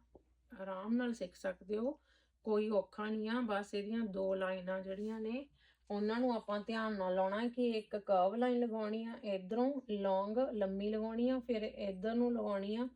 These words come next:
ਠੀਕ ਆ, ਸਿੱਧ-, ਥੋੜ੍ਹੀ ਜਿਹੀ ਟੇਢੀ, ਤੇ ਆਹ ਵੀ ਲਾਈਨ ਸਿੱਧੀ ਹੋਊਗੀ, ਇਹ ਵੀ ਸਿੱਧੀ ਹੋਊਗੀ, ਫਿਰ ਆਹ ਲਾਈਨ ਵੀ ਸਿੱਧੀ ਹੋਊਗੀ, ਠੀਕ ਹੈ। ਇਹਦੇ 'ਚ ਲਾਈਨਾਂ ਥੋੜ੍ਹੀਆਂ ਵੱਧ ਨੇ, ਪਰ ਔਖਾ ਨਹੀਂ ਹੈਗਾ, ਤੁਸੀਂ ਵਾਰ-ਵਾਰ ਪ੍ਰੈਕਟਿਸ ਕਰਕੇ ਇਸ ਨੂੰ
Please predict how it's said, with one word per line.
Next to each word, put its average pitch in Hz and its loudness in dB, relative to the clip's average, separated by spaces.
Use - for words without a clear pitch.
ਠੀਕ 220 -4
ਆ, 294 2
ਸਿੱਧ-, 208 -8
ਥੋੜ੍ਹੀ 220 0
ਜਿਹੀ 247 0
ਟੇਢੀ, 220 -2
ਤੇ 233 2
ਆਹ 202 4
ਵੀ 247 2
ਲਾਈਨ 247 4
ਸਿੱਧੀ 240 2
ਹੋਊਗੀ, 247 6
ਇਹ 208 -2
ਵੀ 202 -6
ਸਿੱਧੀ 196 -6
ਹੋਊਗੀ, 185 -4
ਫਿਰ 220 -2
ਆਹ 185 -2
ਲਾਈਨ 196 -2
ਵੀ 190 -6
ਸਿੱਧੀ 185 -6
ਹੋਊਗੀ, 180 -8
ਠੀਕ 220 -6
ਹੈ। 370 2
ਇਹਦੇ 214 10
'ਚ 262 0
ਲਾਈਨਾਂ 214 4
ਥੋੜ੍ਹੀਆਂ 226 0
ਵੱਧ 196 2
ਨੇ, 233 2
ਪਰ 247 4
ਔਖਾ 202 -2
ਨਹੀਂ 202 0
ਹੈਗਾ, 220 0
ਤੁਸੀਂ 220 -6
ਵਾਰ-ਵਾਰ 180 0
ਪ੍ਰੈਕਟਿਸ 180 -4
ਕਰਕੇ 175 -2
ਇਸ 175 -8
ਨੂੰ 233 0